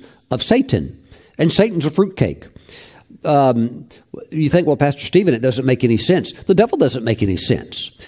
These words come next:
Here's a good, here's a good, uh, little analogy. You have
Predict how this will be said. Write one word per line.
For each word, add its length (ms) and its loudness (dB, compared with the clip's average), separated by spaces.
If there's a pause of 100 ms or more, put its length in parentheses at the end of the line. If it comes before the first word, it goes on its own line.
(160)
Here's 220 4
a 40 2
good, 480 0
here's 180 0
a 40 2
good, 200 2
uh, 420 2 (720)
little 360 4
analogy. 600 0 (520)
You 160 4
have 460 4